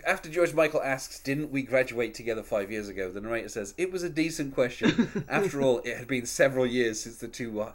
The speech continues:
Speaker 1: uh, high school seniors got intimate." Um, and of course, we find out that, you know, George Michael,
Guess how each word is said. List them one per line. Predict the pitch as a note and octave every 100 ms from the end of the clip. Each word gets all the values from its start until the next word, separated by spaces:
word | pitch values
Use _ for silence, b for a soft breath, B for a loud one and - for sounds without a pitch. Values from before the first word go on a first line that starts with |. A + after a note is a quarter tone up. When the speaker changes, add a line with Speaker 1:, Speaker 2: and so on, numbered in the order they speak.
| -
Speaker 1:
uh, | - G2+ -
high | A#2+
school | A2+ - G#2
seniors | - G#2+ F#2+ F2+
got | F#2 -
intimate." | G#2 G2 F2+ E2+ - B A#3+ B3+ B3 B -
Um, | F#2+ F#2 -
and | G#2+
of | G#2
course, | A#2+ A2 -
we | G#2+
find | - A2 G#2
out | G2 F#2
that, | F#2 -
you | G#2
know, | F#2 F2
George | - G2+ G2
Michael, | G#2 G2 - F#2